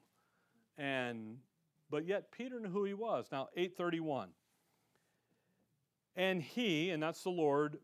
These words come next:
"began to teach them that the Son of Man must suffer many things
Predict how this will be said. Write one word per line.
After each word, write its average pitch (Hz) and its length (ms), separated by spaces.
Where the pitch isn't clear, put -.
"began 180 640
to 190 120
teach 226 540
them 131 500
that 143 180
the 139 80
Son 196 280
of 226 140
Man 185 360
must 143 260
suffer 202 400
many 208 280
things 165 580